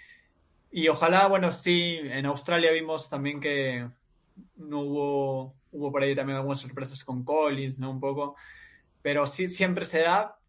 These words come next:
pero sí, ojalá que las top ten en el próximo por ahí Wimbledon, U S Open, que al menos estén en segunda semana o la gran mayoría, y vamos a ver cómo se desarrolla. Pero por el momento, bueno, Iga es-, Swiatek es la merecida campeona,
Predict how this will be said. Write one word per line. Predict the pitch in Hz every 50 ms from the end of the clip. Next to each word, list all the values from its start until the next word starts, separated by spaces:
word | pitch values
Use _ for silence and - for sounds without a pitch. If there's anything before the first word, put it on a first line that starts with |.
| _ _
pero | - 151 147 147
sí, | - - 175
ojalá | 165 - 147 147 151 160 160
que | 165 175 175 165
las | 160 147 - -
top | - 160 - -
ten | 170 165 165
en | 160 156
el | 147 139 131 127
próximo | 127 - 151 151 139 - 151 156 147
por | 135 139
ahí | 139 143
Wimbledon, | 143 139 151 160 160 156 147 147 143 143 139 139
U | 143
S | 139 - 156
Open, | 156 151 151 175 175 175
que | 175 - 139 131 127 123 120
al | 120 123 123
menos | 131 135 143 147 147 - - - - _ _ _ _ _
estén | - - - - 147 147
en | 139 135
segunda | 139 139 135 139 135 139
semana | 135 - 139 139 151 160 160 156 156 151 147 143
o | 139 127
la | 117 123 123
gran | 127 131 135
mayoría, | 139 135 131 127 123 131 135 143 151 160 - _ - - _ _ _ _ _ _ _ _ _ _ _ _ _
y | 165 147
vamos | 139 143 143 139 135
a | 139
ver | 139 143
cómo | - 151 147
se | 139 135 143
desarrolla. | 139 131 - 139 - 147 151 165 180 202 - - - - - _ _ _ _ _ _ _ _ _ _
Pero | 165 151 143 147 147 147 147 143 147 143 143 139
por | - 175 160
el | 156 151
momento, | 151 156 175 196 196 202
bueno, | 185 170 151 143
Iga | 160 175 170 175 170 165
es-, | 165 165 - - -
Swiatek | 143 - - 160 160 156 160 156 147
es | 143 139 156
la | 147 143 143 139
merecida | 139 135 135 143 143 139 135 135 131 - 160 156 -
campeona, | 151 135 135 135 156 175 190 202 202 202 196 180